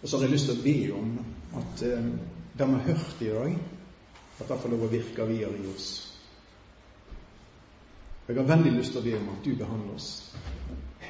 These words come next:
at du reparerer oss, sånn som du gjorde med Jonah.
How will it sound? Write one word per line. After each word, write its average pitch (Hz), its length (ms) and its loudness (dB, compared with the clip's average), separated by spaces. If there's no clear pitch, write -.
at 117 140 -6
du 139 120 2
reparerer 113 880 -2
oss, - 160 -6
sånn 123 200 -6
som 110 120 -4
du 101 80 -2
gjorde 98 300 -4
med 92 80 -6
Jonah. 92 240 -8